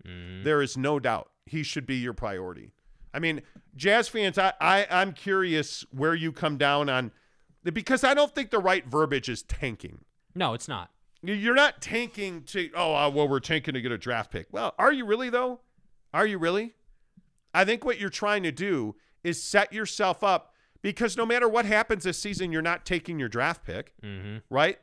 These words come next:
Speaker 2: So you're not trying to set yourself up to draft. You're trying to set yourself up financially to be in a better position to remake your roster and be in a, a more competitive, younger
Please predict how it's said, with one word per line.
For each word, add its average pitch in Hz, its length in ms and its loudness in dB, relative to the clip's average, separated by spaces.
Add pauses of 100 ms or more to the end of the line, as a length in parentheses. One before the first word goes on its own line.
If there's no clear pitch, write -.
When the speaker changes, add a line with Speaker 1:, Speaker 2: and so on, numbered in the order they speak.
(140)
Speaker 2:
So 190 360 0
you're 185 140 -2
not 214 200 0
trying 214 320 0
to 185 80 -2
set 208 240 -2
yourself 175 380 0
up 180 160 0
to 147 100 -8
draft. 117 600 -2 (360)
You're 104 120 -12
trying 185 360 -4
to 180 80 -6
set - 280 -4
yourself 160 400 -2
up - 260 -2
financially 139 1160 -4 (640)
to 170 160 2
be 175 180 0
in 165 80 0
a 151 40 2
better 160 320 4
position 147 640 -4 (280)
to - 120 -6
remake 175 520 -4
your 156 100 -2
roster 147 460 -2
and 135 200 -8
be 143 200 -4
in 131 260 -6 (100)
a, 147 200 -4
a 143 80 -2
more 160 240 -4
competitive, 170 720 -4
younger 117 760 -2